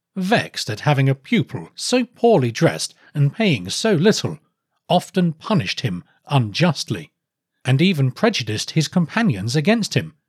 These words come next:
so that the three boys, all sons of rich parents, made a drudge and laughing-stock of the little fellow. The poor little one was thus as wretched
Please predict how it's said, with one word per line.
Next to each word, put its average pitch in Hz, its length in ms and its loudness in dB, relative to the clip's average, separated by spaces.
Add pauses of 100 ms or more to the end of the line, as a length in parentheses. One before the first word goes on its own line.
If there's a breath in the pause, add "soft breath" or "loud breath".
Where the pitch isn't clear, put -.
(300)
so 113 260 -2
that 135 220 -4
the 127 100 -2
three 175 320 0
boys, 135 520 0 (280)
all 247 340 2
sons 113 460 -2
of 92 160 -6
rich - 260 -2
parents, 139 520 0 (300)
made 139 220 4
a 127 80 2
drudge 120 540 0 (240 soft breath)
and 135 180 4
laughing-stock 123 920 0
of 131 180 0
the 113 80 -4
little 101 320 -6
fellow. 87 440 -6 (1600)
The 160 120 2
poor 214 260 4
little 170 240 0
one 165 320 4 (260 soft breath)
was 147 260 4
thus 151 340 2
as 139 220 -2
wretched 170 600 -2